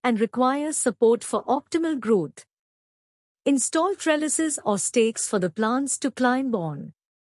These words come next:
This will help in maximizing space utilization and improving air circulation around the plants.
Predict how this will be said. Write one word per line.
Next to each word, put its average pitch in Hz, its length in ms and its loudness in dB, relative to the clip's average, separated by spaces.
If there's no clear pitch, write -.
This 285 300 2
will 403 140 4
help 349 320 0
in 302 100 0
maximizing 254 720 2
space 240 480 0
utilization 240 880 0
and 247 160 4
improving 285 640 0
air 262 140 2
circulation 233 720 0
around 247 420 0
the 311 60 -2
plants. 160 580 -2